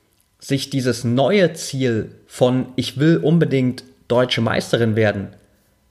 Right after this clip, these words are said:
nicht gut anfühlt, dann macht es auch keinen Sinn, dich in dieses Ziel reinzupressen, sondern dann bleib lieber bei dem Ziel, was du dir vorher gesetzt hast. Wenn es am Ende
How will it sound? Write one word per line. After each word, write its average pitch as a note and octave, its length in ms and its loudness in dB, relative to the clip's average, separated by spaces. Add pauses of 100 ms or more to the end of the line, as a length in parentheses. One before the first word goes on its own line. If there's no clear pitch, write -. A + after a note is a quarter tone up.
(360)
nicht C#3 340 -2
gut G#3+ 260 -2
anfühlt, A2 600 -4 (540)
dann B2 180 2
macht C#3 260 2
es E3 160 -2
auch C3 200 -2
keinen B2 260 0
Sinn, F3+ 580 0
dich C3+ 160 -4
in C3 120 -2
dieses C#3+ 420 -6
Ziel D3 360 -2
reinzupressen, A#2 1040 -4 (1080)
sondern D3+ 300 2
dann C3 180 0
bleib D3 340 -2
lieber D#3 220 0
bei B2+ 120 2
dem D3 240 -4
Ziel, D3+ 200 -2
was C3 140 -2
du C#3 60 -6
dir B2 120 -4
vorher C3+ 300 -2
gesetzt A2+ 500 -4
hast. D#3 340 -4 (280)
Wenn C#3 120 2
es C#3+ 120 -6
am C3 220 -4
Ende E3+ 640 2